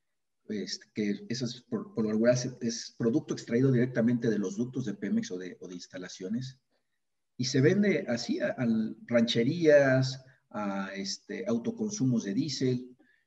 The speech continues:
este, este tipo de bodegas. Y también el, el otro tema de huachicol es cuando tú modificas un software, ¿no? El software que principalmente en estaciones de servicio, eh, puede ser modificado entre el uno y el ocho por ciento, teniendo un promedio del seis por ciento,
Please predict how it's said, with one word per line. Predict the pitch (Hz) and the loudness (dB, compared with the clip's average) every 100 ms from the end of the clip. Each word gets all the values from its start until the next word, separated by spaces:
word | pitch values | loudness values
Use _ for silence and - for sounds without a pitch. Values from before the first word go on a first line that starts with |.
| _ _ _ _ _ _ _ _ _ - | _ _ _ _ _ _ _ _ _ -2
este, | 135 143 139 | 0 2 2
este | 135 | 0
tipo | 135 - 120 | -2 0 2
de | |
bodegas. | 107 104 101 - - - | 2 0 -4 -8 -10 -2
Y | 156 | 0
también | 156 156 180 190 196 - - | 2 2 2 -4 -6 -14 -2
el, | 127 117 - | 0 0 0
el | 123 | -2
otro | 123 135 | 0 -2
tema | 135 135 | 2 4
de | 131 123 | 6 6
huachicol | 117 - - 127 127 | 4 0 -2 2 2
es | 127 | 2
cuando | - 113 110 | 0 4 4
tú | - 131 | 4 6
modificas | 131 123 113 131 123 120 - - _ | 6 6 4 -2 -4 -4 -6 -14 _
un | 131 131 | 4 4
software, | 123 123 101 98 98 | 6 2 -2 -6 -4
¿no? | 123 143 | -4 -4
El | |
software | - 147 147 143 135 | -2 0 2 0 0
que | 135 107 104 - _ - - | 0 0 -2 -8 _ -20 -8
principalmente | 117 117 120 131 131 | -6 -2 2 2 4
en | |
estaciones | 113 113 127 127 | 0 0 2 2
de | 113 | 2
servicio, | 123 110 127 127 131 135 131 - _ _ _ _ _ _ _ _ _ _ _ _ _ _ - | 0 2 2 2 2 0 -2 -14 _ _ _ _ _ _ _ _ _ _ _ _ _ _ -10
eh, | 85 | -8
puede | - 147 135 | -2 4 4
ser | 131 | 4
modificado | 147 131 123 - 127 | 4 2 2 2 4
entre | 131 127 | 4 4
el | 120 | 4
uno | 131 | 6
y | 135 | 6
el | 117 | 2
ocho | 127 127 | 0 -4
por | 123 - | -4 -4
ciento, | 190 156 | -4 0
teniendo | 120 135 156 | 2 2 2
un | 135 | 0
promedio | 120 170 120 | 2 4 2
del | 101 | -2
seis | 117 113 | -4 -4
por | 117 104 | -6 -8
ciento, | - 92 - | -8 -14 -16